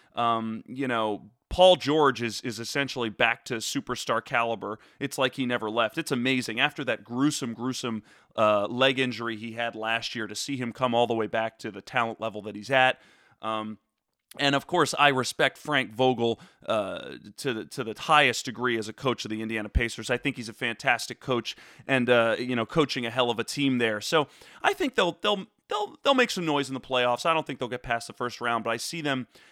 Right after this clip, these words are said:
as a little bit more of a, a, a better, uh,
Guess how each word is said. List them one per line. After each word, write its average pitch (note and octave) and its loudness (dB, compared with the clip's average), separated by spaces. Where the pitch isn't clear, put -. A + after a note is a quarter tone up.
as C3 0
a B2+ 0
little D#3+ 2
bit C#3 2
more C#3 0
of B2 0
a, A2+ 4
a, A#2 2
a A#2+ 2
better, C3+ 4
uh, G2+ 0